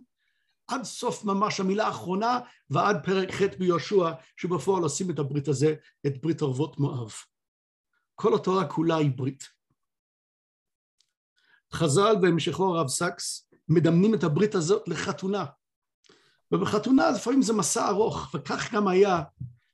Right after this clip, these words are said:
תקופת ההולדה של עם ישראל. זה לא קרה בבת אחד, זה לא קרה ברגע אחד, זה היה מסע בשלוש פעימות,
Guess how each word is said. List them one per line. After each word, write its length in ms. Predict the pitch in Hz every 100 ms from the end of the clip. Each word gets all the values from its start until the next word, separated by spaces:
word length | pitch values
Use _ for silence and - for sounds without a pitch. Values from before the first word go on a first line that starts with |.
| _
תקופת 440 | - 185 202 202
ההולדה 600 | 185 180 180 180 175 180
של 140 | - -
עם 180 | 170
ישראל. 480 | 160 - 156 143 117 - _ _ _ _
זה 120 | -
לא 120 | 202 -
קרה 220 | 180 180
בבת 300 | 156 156 143
אחד, 280 | 139 180 180 180 _ _ - 127 - _ _ _ -
זה 180 | 139
לא 140 | 190 208
קרה 380 | 202 196 196 185
ברגע 500 | 170 175 196 185 175
אחד, 280 | 139 175 190 - - _ _ _ _ _ _ _ -
זה 120 | 139
היה 160 | 170
מסע 340 | 180 151 - 190
בשלוש 480 | 175 160 175 190 -
פעימות, 560 | - 180 170 170 -